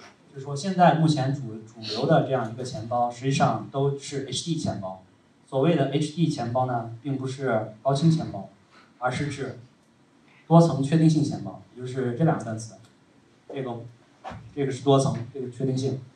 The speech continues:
多层确定性钱包，什么是多层确定性钱包呢？也就是说它是由一个 seed，呃，会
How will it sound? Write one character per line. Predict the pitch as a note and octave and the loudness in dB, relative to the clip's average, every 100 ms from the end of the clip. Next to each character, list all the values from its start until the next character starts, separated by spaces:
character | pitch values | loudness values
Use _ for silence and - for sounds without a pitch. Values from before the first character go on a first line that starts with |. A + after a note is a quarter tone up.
| _ _ - - - - | _ _ -20 -18 -10 4
多 | F3 | 4
层 | E3+ D#3+ | 6 6
确 | F3+ | 6
定 | F3 | 6
性 | F3+ D3 | 6 4
钱 | - - | 0 -8
包， | - | -10
什 | - D3 | 0 2
么 | |
是 | E3 F#3 - - - - _ | 6 8 6 2 -6 -20 _
多 | F#3+ F#3+ | 8 10
层 | - C#3 C3+ | 8 4 2
确 | - F3 | 4 4
定 | E3+ | 4
性 | D#3+ C#3 | 2 0
钱 | B2+ A2 | -2 -4
包 | A2 | -4
呢？ | G#2+ G2+ - - _ - _ _ _ _ _ _ _ _ _ _ _ - - | -4 -8 -16 -20 _ -20 _ _ _ _ _ _ _ _ _ _ _ -16 2
也 | D3+ | 8
就 | |
是 | F3 | 10
说 | E3 F3 F3 | 8 8 8
它 | - F#3 | 10 8
是 | - D#3 | 6 2
由 | C3 D3+ | 0 2
一 | F3 | 2
个 | F3 | 2
seed， | - E3+ A#2 - _ _ _ _ _ _ - | 0 -2 -6 -10 _ _ _ _ _ _ -10
呃， | C3 B2+ B2 B2 A#2+ | -4 -2 -2 -4 -4
会 | - E3 C#3 B2+ | 2 6 6 4